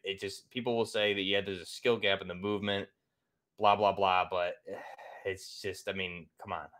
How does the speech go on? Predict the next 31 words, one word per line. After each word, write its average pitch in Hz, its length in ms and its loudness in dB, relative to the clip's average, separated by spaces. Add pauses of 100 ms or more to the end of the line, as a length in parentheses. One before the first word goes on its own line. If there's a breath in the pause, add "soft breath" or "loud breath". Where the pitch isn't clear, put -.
I'm 107 120 2
not, 107 280 0
you 101 260 -4
know, 98 60 -2
especially 131 300 -2
we 123 140 4
have 117 120 2
players 113 400 4 (380)
here 120 240 8
on 101 160 8
consoles. 98 640 0
You 95 80 0
know, 90 80 0
I, 90 80 -2
I 101 260 -8
paid, 104 200 -6
like, 90 180 -4
nine 101 240 -2
hundred 110 260 0
for 107 120 0
my 101 60 2
P 110 180 -4
S 104 120 -2
five. 104 300 4
I'm 104 100 -2
stuck - 300 -2
with 117 120 2
an 104 80 -2 (140)
eighty 101 300 0
F 101 140 2
O 98 120 -2